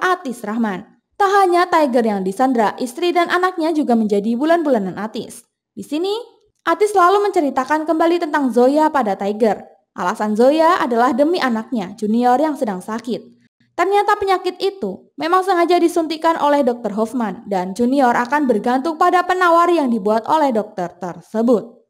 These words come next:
Kita lalu kembali pada dua belas tahun yang lalu, tepatnya di kota Vienna, Austria.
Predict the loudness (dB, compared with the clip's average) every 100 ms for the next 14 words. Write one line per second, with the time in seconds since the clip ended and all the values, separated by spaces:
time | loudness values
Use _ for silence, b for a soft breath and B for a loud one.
0 | _ 2 4 6 4 4 2 2 4 4
1 | 4 2 4 4 4 4 2 2 2 4
2 | 2 0 -2 2 2 0 -4 -12 -4 -4
3 | -2 -4 -2 -4 -4 -2 -2 2 2 0
4 | -6 -8 -8 -6 -4 -2 -4 -6